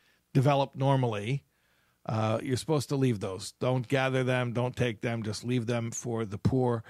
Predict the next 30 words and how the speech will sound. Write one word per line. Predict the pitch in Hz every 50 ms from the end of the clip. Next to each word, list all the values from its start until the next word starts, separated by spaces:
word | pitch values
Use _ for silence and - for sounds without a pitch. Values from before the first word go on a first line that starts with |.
| - - - - - -
And | 131 143
again, | 151 147 147 143 143
this | 139 147 127 -
biblically | - - 143 131 123 135 131 - - 135 135 127 135
only | 135 131 127 127 123
applies | 117 - - 127 117 117 113 110 104 -
in | - 127
the | 117 113
land | 110 113 107 107 110 107
of | 104 113
Israel. | 107 101 - 104 101 - - - _ _ -
That's | - 110 101 -
positive | - - - 120 117 117 104 107 104 110 92
one | 92 104 110 104
twenty-three. | 101 - 113 107 104 92 - - 104 101 92 - - - - - - - - - - - -
And | 147 147 147 147 143 147 151
negative | 160 165 170 185 190 185 196 185 170 156 123 - -
two | - - - 180 165 160
twelve, | 156 - - - 175 180 185 180 185 170 147 143 143 156 180 208 196 - - - - - _ _ _ _ _ _ -
you | - - _ _ _ _ _ - -
wanna | - 135 131 123 117
guess | 120 120 104 -
what | 131 123
it | 123 123
is? | 147 170 190 196 175 - - - - _ _ _ _ _ _ _ _ _ _ _ _ _ _ _ -
It's | - - -
following | - 170 170 165 147 139 131 120 113
a | 104
pattern, | - - 131 127 120 98 90 87 - -
basically. | - 104 98 - - 95 - 98 98 92 -